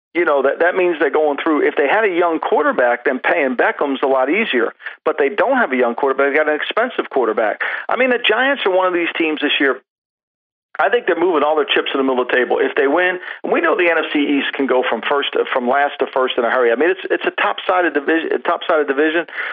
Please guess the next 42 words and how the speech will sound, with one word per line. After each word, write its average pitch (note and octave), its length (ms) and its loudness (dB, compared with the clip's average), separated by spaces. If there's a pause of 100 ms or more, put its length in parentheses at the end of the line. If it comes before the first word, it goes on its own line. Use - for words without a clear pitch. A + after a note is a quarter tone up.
(160)
so D3+ 160 2
it C3+ 80 0
might C#3+ 240 2
happen. D#3+ 360 0
They've A#2 140 0
got B2 140 2
an A2+ 80 -2
easier D3+ 420 0
schedule. D#3+ 460 0 (520)
And C#3+ 160 2
if B2+ 120 -4
Eli D#3 320 2
can C#3 180 -2
play, D3+ 220 2
I C#3+ 60 2
think C#3+ 140 -2
they'll C3 80 0
be A#2+ 120 -4
better C#3 220 2
in C3 80 0
the B2+ 120 2
offensive C3 320 -4
line. D3 260 0
But C3+ 140 -4 (420)
signing G3+ 400 2
Beckham D#3+ 420 0
to C3+ 160 2
a A#2+ 40 2 (160)
huge F3 300 0
deal F3 340 2 (220)
without C#3 320 2
a D3 40 2
young D3 240 0
quarterback, E3+ 540 0
it's - 160 -8
gonna D3 220 0
take D#3 100 0
a D3 60 2
lot C#3+ 140 0
of C#3 40 -8
cap D#3 240 -2
room. - 140 -6